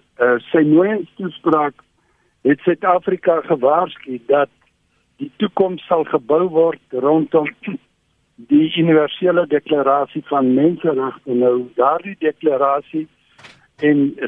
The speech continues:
Suid-Afrika het nie 'n goeie verhouding met mekaar gehad nie, in die sin dat Suid-Afrika in negentien aggenveertig buite stemming gebly het. En vanjaar vier ons die sewentigste verjaarsdag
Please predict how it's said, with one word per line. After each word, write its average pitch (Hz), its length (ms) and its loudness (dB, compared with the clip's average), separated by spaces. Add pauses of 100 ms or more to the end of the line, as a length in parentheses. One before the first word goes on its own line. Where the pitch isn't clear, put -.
(100)
Suid-Afrika 165 680 -4
het 151 100 -4
nie 190 140 -2
'n 175 60 0
goeie 175 260 0
verhouding 143 460 0
met 131 160 -4
mekaar 175 480 -2
gehad 117 440 -2
nie, 131 260 -12
in 120 120 -4
die 143 140 -2
sin 170 320 -4
dat 139 200 -2
Suid-Afrika 143 680 -4
in 135 100 -2
negentien 135 560 -2 (440)
aggenveertig 160 840 -6
buite 123 380 -4
stemming 196 400 -2
gebly 127 380 -2
het. 95 120 -12 (540)
En 147 260 0
vanjaar 151 1200 -4 (220)
vier 180 320 -8
ons 156 260 -8
die 135 180 -16 (160)
sewentigste 214 640 -4
verjaarsdag 135 640 -2